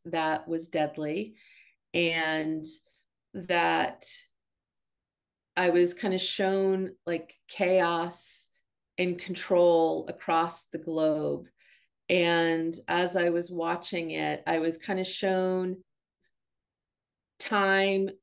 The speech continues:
having a linear visual representation. And what I was told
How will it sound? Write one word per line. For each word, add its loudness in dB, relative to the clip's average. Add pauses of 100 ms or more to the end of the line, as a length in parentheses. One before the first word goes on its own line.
(580)
having 0
a -2
linear 0
visual -4
representation. -6 (500)
And 2
what 4
I 6
was 2
told -2